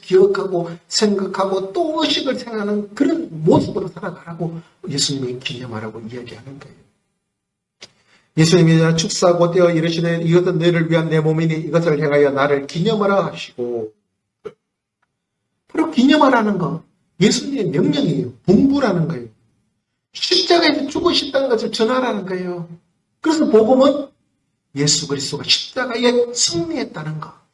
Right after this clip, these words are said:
이것이 바로 우리 복음, 복된 소식이라고 이야기하는 거예요. 그래서 우리가 돌아서서, 이제는 돌아서서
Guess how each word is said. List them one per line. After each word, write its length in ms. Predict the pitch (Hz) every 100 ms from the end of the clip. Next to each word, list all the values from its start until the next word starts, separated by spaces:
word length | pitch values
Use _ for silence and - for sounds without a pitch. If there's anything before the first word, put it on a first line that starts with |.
| _ -
이것이 400 | 277 339 - 180
바로 160 | 175
우리 320 | 196 165 175 160
복음, 420 | 139 135 135 - -
복된 360 | 170 - 208
소식이라고 580 | 180 240 226 165 131 127
이야기하는 400 | 135 131 127 107 -
거예요. 180 | 104 104 - _ _ _ _ _ _ _
그래서 580 | - 180 185 196 190 - _
우리가 320 | 143 127 127 120
돌아서서, 680 | 127 127 120 - - 123 104 _ _ -
이제는 260 | 135 151 143
돌아서서 680 | 156 185 190 175 214 214